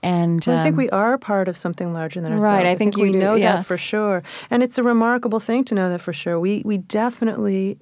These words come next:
Speaker 2: are made up of material that was synthesized in the cores of stars, a previous generation of stars. I mean, we literally are made up of something <laughs> larger than us. You know,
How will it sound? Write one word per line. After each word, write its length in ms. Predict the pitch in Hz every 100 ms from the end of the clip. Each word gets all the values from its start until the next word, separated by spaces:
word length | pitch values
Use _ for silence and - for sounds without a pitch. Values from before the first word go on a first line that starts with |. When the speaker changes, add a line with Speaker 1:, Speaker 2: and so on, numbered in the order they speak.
| -
Speaker 2:
are 160 | 185
made 300 | 185 190 208
up 300 | 202 185 202 -
of 140 | 175
material 580 | 175 170 - 196 196 185
that 160 | 185 -
was 120 | 190
synthesized 680 | - 196 190 - 185 180 180
in 60 |
the 80 | 175
cores 400 | 170 196 185 180
of 80 | 160
stars, 580 | - 175 170 175 180 -
a 20 | -
previous 520 | - - 214 208 196
generation 460 | 202 196 190 -
of 80 | 180
stars. 420 | - 180 180 185 185 - -
I 60 |
mean, 80 | 226
we 160 | 262 269
literally 800 | 214 233 254 220 175 170 - 170 - -
are 120 | 190
made 340 | 190 190 220 208
up 280 | 196 190
of 180 | - 190
something 540 | - 175 165 180 175 170
<laughs> 40 |
larger 540 | 180 180 185 185 175 190
than 240 | 180 180
us. 220 | - -
You 40 |
know, 80 | 190